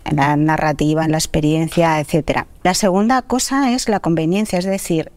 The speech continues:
integrar la, digamos, lo digital con lo, con lo humano, ¿no? Ser capaces, digamos, de dar la mejor experiencia en el mejor contexto. Y la tercera, la seguridad. La seguridad me parece fundamental,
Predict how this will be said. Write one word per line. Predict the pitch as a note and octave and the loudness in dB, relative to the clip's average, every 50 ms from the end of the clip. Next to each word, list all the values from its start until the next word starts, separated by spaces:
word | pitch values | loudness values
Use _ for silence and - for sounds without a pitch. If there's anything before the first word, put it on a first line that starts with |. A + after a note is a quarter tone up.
| - - | -6 -2
integrar | - F#3+ F#3+ F3+ - F3 E3 E3 E3+ F#3+ G#3 A#3+ - - - | 0 0 2 2 0 0 0 2 2 2 0 0 -2 -2 -2
la, | G#3+ F3+ E3+ F3 F3 E3+ E3+ E3 - - | -2 0 0 0 0 -2 -2 -4 -4 -2
digamos, | - F3 F3 E3+ F3 F3+ F#3 F3+ F3+ - | 0 0 2 2 2 2 0 0 0 0
lo | F#3 F3 | 0 0
digital | E3+ F3 E3 - - G3 E3+ - G#3 A#3 C#4+ D#4 C4+ | 0 -2 -4 -2 -2 -2 0 0 0 2 2 0 -2
con | - G#3 G3 F#3 E3+ D#3+ | -2 -2 -2 0 0 -2
lo, | D#3+ D#3 D#3 D3+ D3+ - - | -2 -2 -2 -4 -4 -6 -4
con | - F3 E3+ D#3+ D#3 | -2 0 0 0 0
lo | D#3+ D#3+ | 0 -2
humano, | D#3 D#3+ E3 E3+ F3+ F3+ E3+ E3 D#3+ D#3+ F3 - F#3+ | -2 0 0 2 2 2 2 0 -2 -4 -4 -2 0
¿no? | G#3 A3 D4+ F#4+ - | 0 0 0 -2 -4
Ser | - - - G#3+ G3 - | -4 -2 -2 -2 0 0
capaces, | G3 F#3+ - G#3 - - A3 G3 | -2 -2 -2 -2 -2 -2 -2 0
digamos, | G#3+ F#3 F#3+ G#3 A3+ A#3 A3 | 0 0 0 0 0 0 0
de | G3 F3+ E3+ | -2 -2 -2
dar | F3+ F#3 F#3 | -2 -2 0
la | G3 | 0
mejor | F#3+ F#3+ F3+ E3 - G3+ G3 | 0 0 0 -2 -2 -4 -4
experiencia | G3+ - - - F#3+ G3 G#3+ A#3+ A#3+ - C#4 C#4+ C#4+ - - | -4 -2 -2 0 0 0 0 0 0 0 0 0 0 -2 -2
en | G#3 F#3 F#3 | -2 0 0
el | F3 E3+ | 0 0
mejor | E3+ E3+ D#3+ - - - - | 0 -2 -4 -4 -4 -4 -4
contexto. | - - D#3+ D#3+ D3+ - D#3 D3+ - - - E3+ E3+ - - - | -2 -2 -2 -2 -2 -2 -2 -4 -4 -6 -8 -10 -10 -12 -4 0
Y | - A3 | 2 2
la | G#3 G3+ F#3+ | 2 2 0
tercera, | F#3+ G3 F#3 - A3+ A3+ A#3+ | 0 -2 -2 -2 0 0 0
la | B3 G#3 F3+ | 0 0 -2
seguridad. | E3 - G3 D3+ D3+ D3+ D#3 D3+ D3+ D#3 D3+ D#3 - | -2 -4 -4 -2 -2 -2 -2 -2 -2 -4 -4 -6 -2
La | - F3+ F#3+ | 0 0 0
seguridad | F#3+ A3+ F#3+ G3 F#3+ F#3+ F#3+ G#3 | 2 0 0 0 0 2 2 2
me | A3 A3+ A3 | 0 0 0
parece | - G3+ F#3+ G3+ G#3+ - - B3+ B3 B3 | -2 -2 -2 -2 -4 -4 -2 -2 0 -2
fundamental, | A#3 - - G3+ F#3 F3+ E3+ E3 D#3+ E3+ D#3+ D#3+ D#3+ - E3+ E3 D#3 D#3 | -2 -2 -2 0 0 2 2 0 0 0 0 -2 -2 0 -2 -2 -2 -4